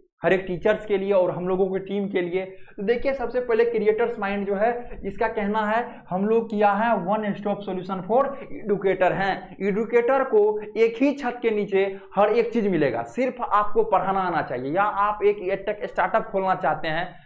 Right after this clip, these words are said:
तो उसमें बहुत सारा team का ज़रूरत होता है। आपके पास idea है तो हम लोग उसमें हर एक team मेरे पास है, वो काम कर सकता है।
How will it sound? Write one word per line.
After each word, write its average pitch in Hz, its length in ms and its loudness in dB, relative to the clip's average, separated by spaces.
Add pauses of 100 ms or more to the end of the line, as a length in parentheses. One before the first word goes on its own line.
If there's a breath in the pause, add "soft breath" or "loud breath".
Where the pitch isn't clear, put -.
(200 loud breath)
तो - 380 2 (280)
उसमें 196 300 0
बहुत 226 280 4
सारा 226 160 4
team 233 280 -2
का 208 120 4
ज़रूरत 175 360 4
होता 143 220 0
है। 147 100 0
आपके 214 260 2
पास 214 380 2
idea 196 320 4
है 240 520 0
तो 190 60 2
हम 175 160 -2
लोग 185 180 2
उसमें 180 220 -4
हर 143 200 0
एक 202 260 2
team 226 320 -2
मेरे 185 180 -2
पास 175 300 0
है, 202 60 0
वो 170 140 0
काम 156 280 -4
कर 147 140 0
सकता 151 300 -4
है। 180 200 2